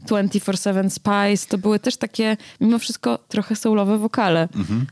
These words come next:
Speaker 1: Nawet na przesterach gitarowych, więc jego przemytnictwo zawsze i tak skręcało w, do podstawy bluesa. I
Speaker 2: Mhm.
Speaker 1: też dużo gospel muzyki słuchał.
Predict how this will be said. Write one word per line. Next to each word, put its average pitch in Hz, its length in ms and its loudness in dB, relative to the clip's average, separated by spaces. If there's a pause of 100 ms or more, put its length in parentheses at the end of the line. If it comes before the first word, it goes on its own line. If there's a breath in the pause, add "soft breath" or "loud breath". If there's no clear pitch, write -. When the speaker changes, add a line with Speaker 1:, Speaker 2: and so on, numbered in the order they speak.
Speaker 1:
Nawet 190 360 -2
na 190 220 2
przesterach 185 560 -2
gitarowych, 175 600 0
więc 175 440 -4 (320 loud breath)
jego 196 220 -2
przemytnictwo 208 1000 -2 (760 loud breath)
zawsze 214 340 -2
i 214 60 0
tak - 240 -4
skręcało 208 600 0
w, - 200 -14 (180)
do 196 200 -4
podstawy 208 560 -2
bluesa. 180 360 -2 (300)
I 185 40 -6
Speaker 2:
Mhm. - 140 -2
Speaker 1:
też - 100 0
dużo 240 260 2
gospel 202 420 -2
muzyki 180 380 0
słuchał. 170 460 -4